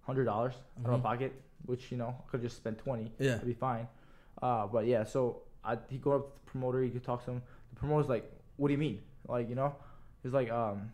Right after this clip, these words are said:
Speaker 1: then he, he's like, "We can move you up. Let's move you up if you,"
Speaker 2: Ah,
Speaker 1: so, yeah,
Speaker 2: hell
Speaker 1: so he's
Speaker 2: yeah.
Speaker 1: like, "Oh, okay, okay, okay." Like, he's like, he got the, then he moved us up.
Speaker 2: Yeah.
Speaker 1: But, um, he moved us by, he said he was gonna move us by three spots.
Speaker 2: Yeah.
Speaker 1: He moved us up by one spot.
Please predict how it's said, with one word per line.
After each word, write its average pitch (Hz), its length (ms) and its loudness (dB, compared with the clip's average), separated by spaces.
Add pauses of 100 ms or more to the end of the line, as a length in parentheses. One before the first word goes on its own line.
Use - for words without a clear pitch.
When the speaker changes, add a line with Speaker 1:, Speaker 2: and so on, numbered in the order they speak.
(160)
Speaker 1:
then 131 160 -2
he, 131 280 -2
he's 139 120 -2
like, 131 240 4
"We 147 140 2
can 160 120 6
move 147 200 6
you 123 160 6
up. - 180 0 (760)
Let's 135 140 -2
move 147 220 2
you 139 80 4
up 120 100 4
if 131 140 -4
you," 147 120 4
Speaker 2:
Ah, 131 1160 10
Speaker 1:
so, 143 40 4
yeah, 180 120 12
Speaker 2:
hell 143 100 8
Speaker 1:
so - 60 8
he's - 80 6
Speaker 2:
yeah. 147 140 10
Speaker 1:
like, 226 80 12
"Oh, 220 40 12 (220)
okay, 175 160 4
okay, 151 200 0
okay." 120 100 2
Like, 127 180 0
he's 135 120 -2
like, 131 220 0
he - 100 -8
got 135 280 2
the, 117 360 2 (320)
then 127 120 -2
he 135 80 0
moved 131 220 0
us 135 120 -2
up. 135 320 0
Speaker 2:
Yeah. 110 140 0 (420)
Speaker 1:
But, 143 320 6 (100)
um, 123 320 4 (140)
he 190 140 8
moved 247 180 6
us 185 160 8
by, 139 240 6
he 175 60 2
said 175 140 4
he 165 40 6
was 160 80 2
gonna 151 140 2
move 131 80 2
us 139 100 2
by 120 160 -4
three 139 480 2
spots. 139 460 4
Speaker 2:
Yeah. 113 140 0 (200)
Speaker 1:
He 185 80 4
moved 170 180 4
us 139 120 0
up 113 100 2
by 107 140 2
one 117 180 0
spot. - 380 10